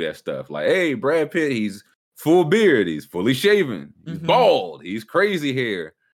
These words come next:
Speaker 1: And whatever he does, it's like, yeah, that's the style now. Michael
Speaker 2: Uh,
Speaker 1: B. Jordan's bad at that status. Like, hey, down bad.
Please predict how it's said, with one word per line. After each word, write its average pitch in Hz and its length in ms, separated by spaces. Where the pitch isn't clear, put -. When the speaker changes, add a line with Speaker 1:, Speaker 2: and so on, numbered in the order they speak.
Speaker 1:
And 90 120
whatever 123 300
he 131 100
does, 123 300
it's 104 120
like, 87 280
yeah, 76 260
that's - 240
the 90 120
style 98 400
now. 73 280
Michael 139 200
Speaker 2:
Uh, 127 40
Speaker 1:
B. 123 120
Jordan's 104 340
bad 90 200
at - 100
that 78 180
status. - 440
Like, 82 140
hey, 151 340
down 147 340
bad. - 480